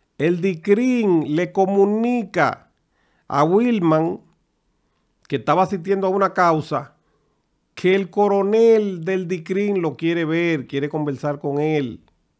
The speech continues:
Y Wilman accede a ir donde el coronel del dicrin, porque es un secreto a voces en San Francisco de Macorís que Wilman le paga, le pagaba, porque ya lo mataron,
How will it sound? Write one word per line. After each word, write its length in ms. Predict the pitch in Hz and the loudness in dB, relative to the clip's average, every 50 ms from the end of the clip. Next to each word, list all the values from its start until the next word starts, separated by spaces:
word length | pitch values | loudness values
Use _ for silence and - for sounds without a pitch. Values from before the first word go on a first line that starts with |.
| _ _ _ _ _ _ _ _ _ _ _ _ _ _ _ _ _ _ _ _ _ _ _ _ _ _ _ _ _ | _ _ _ _ _ _ _ _ _ _ _ _ _ _ _ _ _ _ _ _ _ _ _ _ _ _ _ _ _
Y 140 | - 139 147 | -6 -2 -2
Wilman 440 | 147 147 160 180 196 196 220 220 214 | 0 2 2 2 2 2 2 2 2
accede 680 | 208 180 - - 202 220 262 320 339 330 277 202 180 160 | 2 0 0 0 0 0 2 2 2 2 0 0 0 0
a 100 | 151 156 | 0 0
ir 340 | 165 180 185 196 196 185 | 0 0 -2 -2 -4 -4
donde 240 | 160 160 151 143 139 | -2 -4 -2 -2 -4
el 60 | 135 | -6
coronel 400 | 131 - 135 127 131 131 139 139 | -6 -6 -6 -6 -4 -4 -4 -2
del 160 | 147 165 165 165 | -2 -2 -2 -2
dicrin, 560 | 185 175 247 254 311 349 330 311 202 135 - - _ _ _ _ _ _ | -4 -4 -2 0 2 2 2 2 2 -2 -4 -8 _ _ _ _ _ _
porque 560 | - 180 190 196 185 185 208 196 190 - - _ _ _ _ _ _ _ _ _ _ _ - | -2 0 0 0 0 -2 -2 -2 -2 -2 -6 _ _ _ _ _ _ _ _ _ _ _ -2
es 180 | 165 202 - | 0 0 0
un 140 | 254 254 233 | 0 0 0
secreto 420 | 214 240 - 240 233 240 233 240 226 | 0 0 0 2 0 0 0 0 0
a 60 | 208 | 0
voces 400 | 202 220 240 247 226 226 202 180 | 2 2 2 2 0 0 -2 -2
en 60 | 165 | -2
San 180 | 165 175 165 156 | -2 -2 -2 -2
Francisco 340 | 165 147 147 190 185 208 | -2 -2 -2 -4 -4 -2
de 60 | 196 196 | -2 -2
Macorís 400 | 196 180 190 170 165 170 165 165 | -2 -2 0 -2 -2 -2 -2 -2
que 120 | 185 185 | -2 0
Wilman 640 | 180 175 190 214 233 240 233 233 226 220 214 208 | 0 0 0 0 0 -2 -2 0 2 2 2 2
le 140 | 208 208 190 | 2 2 -2
paga, 720 | 151 151 _ - 196 214 233 233 226 214 175 170 151 139 135 | -4 -4 _ 2 4 6 6 6 4 4 4 2 0 0 0
le 160 | 143 151 170 | 0 -2 -2
pagaba, 720 | 160 160 180 170 165 156 185 202 208 208 190 160 143 131 - | 0 2 2 2 4 4 6 6 8 6 6 4 2 0 -2
porque 280 | 143 127 117 123 127 | -4 -10 -6 -6 -4
ya 120 | 117 139 147 | -2 0 0
lo 80 | 165 | 0
mataron, 640 | 165 165 156 143 - 135 131 127 127 127 123 123 | 2 0 0 2 2 2 2 2 2 0 -2 -6